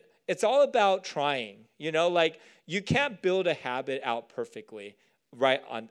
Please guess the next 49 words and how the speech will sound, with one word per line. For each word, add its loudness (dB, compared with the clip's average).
off -4
the -14
bat. -14
I'm, -6
I'm -4
not 0
gonna -2
keep -8
my -4
calories -2
perfectly -8
just -10
because -10
I -8
downloaded -6
an -10
app -6
or -6
keep -8
my -6
exercise -6
routine, -10
but 0
it's -2
about 0
attempting -6
it -4
over -2
and -4
over -6
again -4
until -8
you're -8
able -8
to -10
get -12
there. -6
And -4
so 6
anyways, 4
I 2
hope 0
that 4
these, -4
uh, 2
stories -2
encourage -6
you -10
guys -2